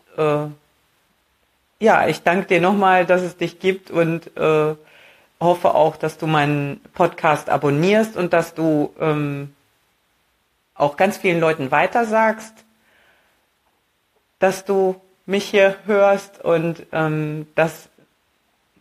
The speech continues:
dass du mir hoffentlich hilfst, dass mein Podcast bekannter wird. Ja, vielen Dank. Ich schicke dir eine dicke Umarmung. Ähm, vertraue und werde glücklich.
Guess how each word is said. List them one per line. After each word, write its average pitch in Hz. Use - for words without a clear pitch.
dass 180
du 190
mir 175
hoffentlich 180
hilfst, 175
dass 151
mein 151
Podcast 156
bekannter 123
wird. 110
Ja, 208
vielen 185
Dank. 208
Ich 226
schicke 190
dir 175
eine 160
dicke 165
Umarmung. 202
Ähm, 151
vertraue 175
und 143
werde 143
glücklich. 117